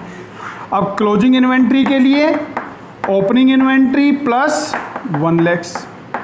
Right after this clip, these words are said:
एक लाख सत्तर हज़ार रुपये, ये क्या आ गया? क्लोजिंग इन्वेंटरी आ गया। अब इसमें जो सेकंड केस है, सेकंड केस क्या है? क्लोजिंग इन्वेंटरी टू टाइम, देखिए, लेट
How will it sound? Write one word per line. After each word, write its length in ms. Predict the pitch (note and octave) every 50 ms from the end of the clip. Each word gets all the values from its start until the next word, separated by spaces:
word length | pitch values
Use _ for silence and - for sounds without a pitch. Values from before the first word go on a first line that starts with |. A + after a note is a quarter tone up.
| - - - - - - - - - - - - - - - - - - - - - - - - - - - - - - - - - -
एक 240 | G3 G3 G#3 G3+ G#3+
लाख 220 | G#3 G3+ G3+ G#3 G3+
सत्तर 520 | - - - G#3+ - - - - B3 A3+
हज़ार 240 | G3+ F3 E3+ E3 E3
रुपये, 280 | E3 D#3+ E3+ F#3+ F#3+ F3+
ये 160 | F3 F#3+ G3+
क्या 180 | G#3 G#3 A3+ G#3+
आ 80 | G3+ G3+
गया? 220 | G3 G#3+ A3 A#3+ D4 E4+ - - - - - - - - - - - - - - - - - - -
क्लोजिंग 360 | - F#3+ F3 D#3+ D3 D#3 D3+
इन्वेंटरी 480 | D3+ D3 D3 D3 C#3+ C#3+ D3 D3 D#3 D3+
आ 100 | D3 D3
गया। 220 | D3 D#3 F3 F3 E3 - - - - - - - - - - -
अब 160 | G3 A#3+ C#4
इसमें 300 | D4+ C#4+ D4+ D4 D4 C#4+ C4
जो 120 | D4+ C#4
सेकंड 560 | G#3+ - - - - A3 - - A#3+ A#3+ A#3 -
केस 280 | A3 G3 F3+ F3 - F#3
है, 80 | F3
सेकंड 400 | D#3+ - G#3 G#3+ A3 C4 B3+ B3
केस 220 | B3+ C4 C4 B3+ B3+
क्या 160 | - C4 B3+
है? 220 | B3+ C4 C4+ D#4 F4 - - - - - - - - - - - - - - - - - - - - - - - - - - - - -
क्लोजिंग 400 | A#3 A3+ B3 C4 B3 D#4 D#4 D#4
इन्वेंटरी 480 | C#4+ C#4+ C#4 C4+ C4+ C4+ C4+ D4 C#4+
टू 380 | C#4 C4+ C#4+ - D#4 D#4 D#4 D#4 - C#4+
टाइम, 320 | A3+ G3+ F3+ D#3+ C#3+ A#2+ - - - - - - -
देखिए, 320 | G3 B3 C4 B3+ C4 G#3
लेट 600 | D3+ C3+ C#3 E3 F#3 G#3 G#3+ G#3 G#3+ - - -